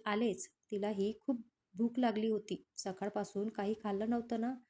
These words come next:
जेवण करून ती रूममध्ये येते. ती तिचा ड्रॉवर उघडते आणि त्यातील मॅगझिन काढते. त्यावरील रातचा फोटोवरून हात फिरवते. आज दिवसभर जे घडलं त्याचा विचार करतच ती भूतकाळ ठरवते.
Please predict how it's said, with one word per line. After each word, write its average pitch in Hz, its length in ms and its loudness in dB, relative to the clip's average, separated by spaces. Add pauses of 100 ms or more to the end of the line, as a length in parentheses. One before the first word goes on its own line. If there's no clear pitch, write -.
(320)
जेवण 220 300 4
करून 254 260 4
ती 254 160 2
रूममध्ये 226 440 2
येते. 196 220 2 (760)
ती 262 180 2
तिचा 277 220 4
ड्रॉवर 214 420 2 (480)
उघडते 202 520 0 (200)
आणि 208 240 -2
त्यातील 202 380 2 (360)
मॅगझिन 226 420 2
काढते. 190 500 -4 (240)
त्यावरील 214 540 4
रातचा 214 340 0
फोटोवरून 220 600 2
हात 202 220 -6 (140)
फिरवते. 196 440 0 (360)
आज 220 220 4
दिवसभर 233 480 4
जे 254 140 4
घडलं 254 380 4 (260)
त्याचा 214 220 0
विचार 214 280 0
करतच 202 560 0
ती - 140 -2
भूतकाळ 214 440 2
ठरवते. 190 520 -2